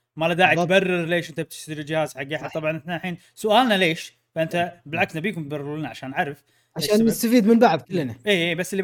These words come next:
Speaker 1: بقول إنه عادي، عادي إن أنت تقول بشتري لأنه عاجبني، آه، هذا مو، خلاص كفاية مبرر يعني. عرفت؟
Speaker 2: صح.
Speaker 1: فبس اللي، اللي يبيه وعاجبه عليكم بالعافية،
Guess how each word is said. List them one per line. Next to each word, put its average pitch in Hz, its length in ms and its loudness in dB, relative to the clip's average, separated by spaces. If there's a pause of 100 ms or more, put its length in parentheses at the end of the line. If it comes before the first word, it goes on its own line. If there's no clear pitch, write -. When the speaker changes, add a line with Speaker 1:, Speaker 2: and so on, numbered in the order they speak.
Speaker 1:
بقول 220 180 0
إنه 202 360 -2 (240)
عادي، 233 480 2 (140)
عادي 262 280 4
إن 254 100 -2
أنت 247 140 -4
تقول 247 420 -8
بشتري 233 380 -4
لأنه 233 200 0
عاجبني، 151 520 -4
آه، 196 240 -2
هذا 170 120 -2
مو، 175 220 -8
خلاص 175 300 -8
كفاية 175 180 -2
مبرر 156 500 -4
يعني. 117 260 -20 (760)
عرفت؟ 131 280 -14
Speaker 2:
صح. - 100 -20 (280)
Speaker 1:
فبس - 400 -4
اللي، 135 240 -8
اللي 175 320 -2
يبيه 170 220 -2
وعاجبه 247 360 -4
عليكم 220 280 -2
بالعافية، 156 320 -6